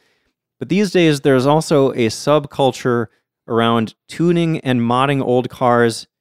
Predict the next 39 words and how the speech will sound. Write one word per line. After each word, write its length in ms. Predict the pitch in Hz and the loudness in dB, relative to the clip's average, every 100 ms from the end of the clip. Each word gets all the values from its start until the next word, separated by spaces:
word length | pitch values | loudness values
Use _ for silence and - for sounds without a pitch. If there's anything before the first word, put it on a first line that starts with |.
| _ _ _ _ - | _ _ _ _ -10
to 80 | 127 | -4
turn 240 | - 165 | 0 2
them 100 | 156 | 2
into 120 | 143 | 0
something 480 | 117 156 135 - 120 | 0 -2 -2 0 0
new. 300 | 151 127 82 - _ - | 2 0 -2 -10 _ -6
Like, 160 | 131 | -2
there 120 | 180 185 | 0 2
are 40 | |
definitely 400 | 180 180 160 143 | 2 0 0 0
still 300 | - - 127 | -2 -2 -2
people 400 | - 135 - 120 | -2 -4 0 0
that 240 | 110 110 | 2 0
want 360 | 113 113 113 - | 2 0 0 -6
to 540 | - 117 113 110 107 104 _ _ _ | -6 -2 2 2 0 -4 _ _ _
hold 180 | 143 143 | 0 2
on 120 | 139 | 2
to 60 | 127 | 2
these 140 | 123 | -2
classic 420 | - 135 120 135 | -2 -2 -2 -4
cars 520 | - 123 117 113 113 123 | -2 2 4 2 0 -6
and 260 | 120 104 | -8 -8
keep 280 | - 143 - | -6 -6 -4
them 280 | 135 123 117 | -2 -2 -2
as 320 | - 123 113 | -2 -2 -4
close 480 | - 139 143 143 - | -6 0 0 0 -4
to 400 | - 131 123 127 | -2 0 2 0
their 320 | - - 113 | -4 0 0
original 840 | 110 113 123 120 123 117 110 107 - _ - | 0 0 0 0 -2 0 -2 -6 -12 _ -20
state 360 | - - 117 - | -8 -4 -2 -2
as 160 | 107 - | -6 -4
possible, 500 | 117 113 - 101 104 | -4 -4 -6 -6 -2
right? 220 | 110 113 | -2 -2
Using 260 | 117 110 | -4 -2
all 160 | 113 117 | -2 0
original 340 | 113 110 113 | 0 -2 -4
parts 380 | 104 - 127 - | -4 -2 -2 -2
and 80 | 139 | -4
everything. 480 | 135 143 165 160 | -2 -4 -4 -8